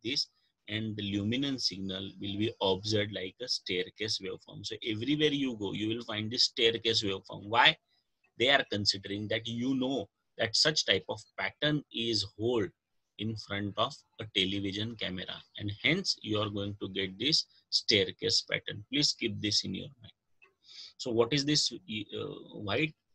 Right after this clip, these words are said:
White is hundred percent white. Yellow is eighty-nine percent bright. Cyan is seventy percent bright. Green is fifty-nine percent bright. Magenta is forty-one percent bright. Red is thirty percent bright, and blue is eleven percent bright. Please keep this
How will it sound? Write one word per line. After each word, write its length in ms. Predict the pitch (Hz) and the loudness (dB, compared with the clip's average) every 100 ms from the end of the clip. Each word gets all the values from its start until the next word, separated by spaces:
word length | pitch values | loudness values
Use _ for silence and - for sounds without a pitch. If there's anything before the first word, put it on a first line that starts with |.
| _ _ - | _ _ -2
White 200 | 107 123 | 0 2
is 120 | 123 | 0
hundred 340 | 110 107 113 | 2 2 0
percent 340 | - 104 101 98 | 0 -2 -2 -8
white. 180 | 92 - _ _ - | -10 -18 _ _ -2
Yellow 260 | 107 117 | 0 2
is 100 | 127 | 4
eighty-nine 440 | 113 101 117 117 117 | 4 2 2 0 0
percent 380 | 104 - 101 95 | 0 0 -2 -4
bright. 220 | 90 - _ _ _ - | -4 -8 _ _ _ 0
Cyan 380 | - 113 107 120 | 2 4 2 0
is 120 | 117 | 0
seventy 380 | 107 110 117 113 | 2 0 0 -2
percent 500 | 113 107 113 110 98 | 0 2 2 0 -4
bright. 220 | 95 110 _ _ _ _ - | -6 -8 _ _ _ _ -6
Green 280 | 107 117 123 | 2 2 4
is 160 | 127 - | 2 2
fifty-nine 500 | 104 - 113 113 110 | -2 -4 -2 -2 -2
percent 380 | 110 - 110 | -4 -4 -6
bright. 220 | 98 98 101 _ _ _ - | -8 -10 -12 _ _ _ -4
Magenta 480 | 98 95 117 120 120 | -2 0 -2 -2 -4
is 160 | 123 | -4
forty-one 460 | - 101 117 120 117 | -4 -6 -4 -4 -2
percent 400 | 117 110 107 101 | -2 -2 -4 -6
bright. 220 | 98 110 _ _ _ _ - | -6 -10 _ _ _ _ 0
Red 280 | 107 113 | 4 4
is 140 | 127 123 | 4 0
thirty 300 | 98 95 113 | 0 0 0
percent 360 | 113 - 107 95 | 0 2 0 2
bright, 260 | 90 107 - _ 113 | 2 2 -4 _ -6
and 220 | 107 101 | -4 -2
blue 260 | 101 107 120 | -2 -2 -4
is 120 | - | -4
eleven 380 | 107 101 98 101 | -4 -2 -2 -4
percent 420 | 92 90 - 101 | -4 -4 -4 -10
bright. 180 | 98 - _ - | -12 -20 _ -4
Please 280 | 127 123 | 2 2
keep 220 | - 110 107 | 2 0 2
this 280 | 104 - | 4 4